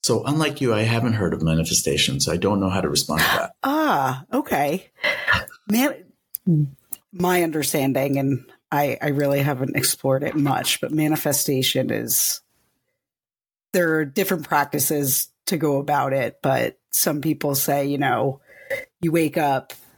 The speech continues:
Speaker 2: and you sit and you say, you know, "Today will be a good day.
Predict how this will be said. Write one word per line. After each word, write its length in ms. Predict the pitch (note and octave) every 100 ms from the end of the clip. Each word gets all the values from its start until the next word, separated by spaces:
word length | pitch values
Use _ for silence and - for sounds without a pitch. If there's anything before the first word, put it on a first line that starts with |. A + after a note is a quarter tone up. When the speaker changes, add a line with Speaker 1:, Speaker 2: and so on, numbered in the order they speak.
| _ _ _ _ _
Speaker 2:
and 200 | E3 E3
you 120 | D3+
sit 480 | C#3 - E3+ C#3+ C3 - _
and 180 | - D3
you 120 | D3
say, 400 | C#3 - C#3+ C3+
you 300 | C3+ C3 C#3
know, 380 | C3+ C3 B2+ B2+ _ _ _
"Today 200 | G#3 F#3
will 120 | D#3+ D3
be 140 | D3+
a 60 | C#3+
good 220 | D3 C3
day. 420 | C#3 C3+ B2 B2+